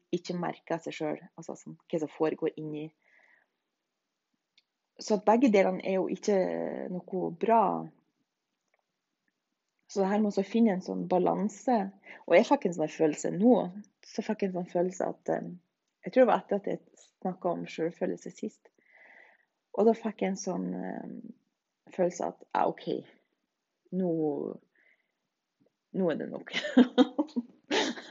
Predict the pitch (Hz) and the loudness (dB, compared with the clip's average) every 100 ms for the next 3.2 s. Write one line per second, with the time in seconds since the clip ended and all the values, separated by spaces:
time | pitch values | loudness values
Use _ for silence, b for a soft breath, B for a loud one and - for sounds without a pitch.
0 | 202 - - - - 370 320 240 - 247 | 0 0 -4 -4 -2 0 0 0 4 6
1 | 226 B B - 262 294 240 226 214 196 | 6 B B -2 6 10 10 8 4 4
2 | 185 170 156 - 170 - - 185 175 165 | 4 4 2 4 4 4 4 2 0 -2
3 | - 226 | -2 4